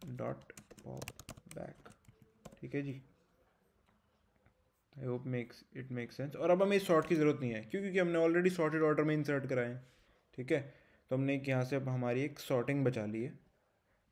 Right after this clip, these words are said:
तो basically हमारी मेमोरी लिमिट एक्सीड हो रही है, तो कहीं ना कहीं हमने सबसेट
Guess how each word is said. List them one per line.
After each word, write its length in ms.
तो 40
basically 500
हमारी 320
मेमोरी 500
लिमिट 320
एक्सीड 460
हो 80
रही 220
है, 160
तो 760
कहीं 280
ना 160
कहीं 440
हमने 340
सबसेट 720